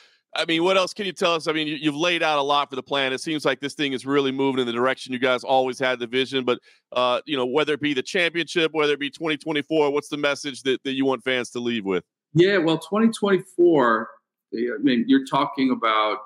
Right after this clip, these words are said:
Speaker 2: you know, we started the company with ten events, right? With our league season, where six regular season, three playoff, one championship. That's the format. That's the model. We feel like year over year, we've improved, you know, that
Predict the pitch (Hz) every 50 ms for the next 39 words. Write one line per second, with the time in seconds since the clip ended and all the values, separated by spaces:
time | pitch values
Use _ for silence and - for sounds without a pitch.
0 | - _ _ _ 113 110 104 104 101 101 98 98 95 95 92 90 - _ _ _
1 | _ _ _ _ _ _ _ - 117 113 110 - - 127 123 127 127 117 113 -
2 | - - 117 110 110 - 107 101 101 95 95 92 - - - 107 101 95 90 92
3 | 92 90 87 - - - - - - 98 98 95 95 95 95 90 - - 101 98
4 | 98 - 101 98 95 95 101 104 107 101 - - - - 110 104 - - 98 -
5 | - _ _ - 101 95 90 - - - 120 117 - - 113 110 104 104 101 101
6 | 98 - - 110 104 98 95 - 101 98 95 95 90 90 - - _ _ _ _
7 | _ _ _ _ _ - 123 117 113 110 - 110 104 104 101 98 95 - - 113
8 | 110 104 107 - 117 107 101 - - 101 98 98 98 - 104 98 95 - - 110
9 | 113 110 - - - - - 117 110 104 101 101 98 98 98 - 113 113 - -
10 | - 101 101 101 101 101 101 98 98 98 95 95 95 87 - _ _ _ _ _
11 | _ _ 113 110 110 - 135 123 117 113 110 107 107 113 117 113 110 110 107 101
12 | 101 101 95 98 101 107 104 104 101 101 101 98 95 95 92 92 101 - - -
13 | - 117 113 120 123 127 127 123 - - - _ 120 113 110 107 104 104 101 104
14 | 104 104